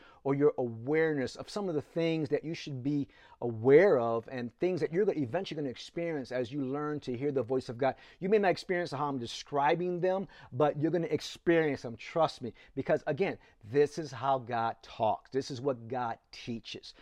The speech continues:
concerning his will and everything else that I share with you in this episode concerning those six dysfunctions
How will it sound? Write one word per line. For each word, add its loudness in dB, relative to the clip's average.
concerning -6
his -6
will 6
and -6
everything -4
else -8
that -6
I -4
share -2
with -4
you -8
in -6
this -2
episode -2
concerning -4
those 2
six -8
dysfunctions -2